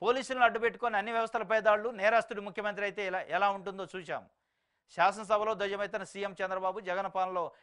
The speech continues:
క్షీణించిన శాంతి భద్రతలపై శ్వేతపత్రం, బాధితులపైన తప్పుడు కేసులు పెట్టిన అధికారులు శిక్షిస్తాం,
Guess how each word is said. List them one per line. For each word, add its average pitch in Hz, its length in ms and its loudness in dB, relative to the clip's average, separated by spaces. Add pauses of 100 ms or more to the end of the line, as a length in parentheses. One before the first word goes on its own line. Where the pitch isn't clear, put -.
క్షీణించిన 202 520 -6
శాంతి 180 300 -2
భద్రతలపై 175 500 -6
శ్వేతపత్రం, 175 600 -8 (280)
బాధితులపైన 196 580 4
తప్పుడు 185 340 -6
కేసులు 180 280 -8
పెట్టిన 165 240 -8
అధికారులు 165 340 -2
శిక్షిస్తాం, 147 520 -10